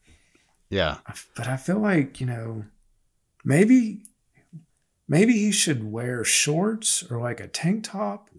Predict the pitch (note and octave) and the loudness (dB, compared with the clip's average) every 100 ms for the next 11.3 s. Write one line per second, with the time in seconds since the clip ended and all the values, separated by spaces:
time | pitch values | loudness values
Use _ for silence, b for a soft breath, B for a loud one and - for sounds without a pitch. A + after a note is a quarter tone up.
0 | _ _ B B B B B - C3+ D3 | _ _ B B B B B 0 4 8
1 | G#3+ G#3+ E3+ C3+ - E3 F#3 E3+ C#3 D#3 | 8 6 0 2 2 2 0 0 0 0
2 | F3 B2 A2 G#2+ B2+ A#2+ C#3+ A#2+ - C3+ | 2 0 -2 -2 -2 -2 -2 -4 -8 -2
3 | E3 F#3 C3+ G#2 - _ - B2 C#3+ D3 | 2 2 0 -6 -14 _ -8 -4 -2 -2
4 | C3 - C#3 C3 G#2+ A2+ C#3+ D3 E3 D#3 | 0 -2 -2 -4 -6 -4 -6 -4 -6 -2
5 | E3 D#3+ D3+ D3+ D#3+ E3+ D#3+ F3+ F3+ F3+ | -4 -4 -6 -4 -4 -6 -8 -6 -6 -4
6 | - - _ _ _ _ b b b _ | -6 -8 _ _ _ _ b b b _
7 | _ - F#2 F2 D2+ - _ - F2 F2 | _ -4 0 0 -2 -10 _ -18 -12 -10
8 | E2+ D#2+ A#2 B2+ - C#3+ C#3 C3+ B B | -8 -2 0 0 0 -2 -2 -4 B B
9 | B B B _ _ - - A2 C3 F3 | B B B _ _ -20 -8 0 4 4
10 | - C3+ A2+ A#2 G#2 F#2+ E2+ F#2 F2 E2+ | 4 0 0 -4 -6 -6 -10 -10 -10 -10
11 | E2+ D#2+ D2+ | -8 -8 -10